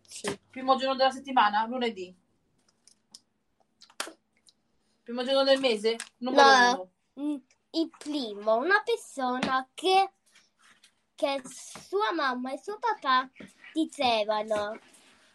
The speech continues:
Speaker 1: Diventi un lottatore.
Speaker 2: Mm, mm.
Speaker 1: Un giorno, in un venerdì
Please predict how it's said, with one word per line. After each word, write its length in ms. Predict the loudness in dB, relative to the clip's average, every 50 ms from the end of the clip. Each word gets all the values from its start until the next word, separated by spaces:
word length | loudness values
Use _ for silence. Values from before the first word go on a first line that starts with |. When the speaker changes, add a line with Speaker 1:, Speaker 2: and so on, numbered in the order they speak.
| _
Speaker 1:
Diventi 540 | 0 2 2 2 2 0 -2 0 4 4 6 6
un 80 | 6
lottatore. 1000 | 4 2 2 0 0 0 0 2 2 2 2 2 0 -2 -4 -4 -4 -6 -6 -8 -10
Speaker 2:
Mm, 200 | -10 -8 -8 -10 -10 -16 _ _ _ _ _ _ _ _ -8 -8
mm. 120 | -8 -8 -8 -14 _ _
Speaker 1:
Un 280 | _ -2 0 0 0 -2 -4 -6 -2
giorno, 680 | -2 0 2 2 2 2 0 0 0 0 -2 -2 -4 -6 -12 -16 -16 -16 -16 -16 -14 -14 -16 -16 -16 -16 -16 -16 -16 -16 -18 _ _ -8 -8 -8 -8 -12 -14 -14 -14 -16 -20 _ -20 -20 -10
in 220 | -2 4 6 8 10
un 240 | 12 12 12 12 12
venerdì 960 | 12 12 10 10 10 8 8 8 6 0 -10 -10 -4 -2 0 2 2 0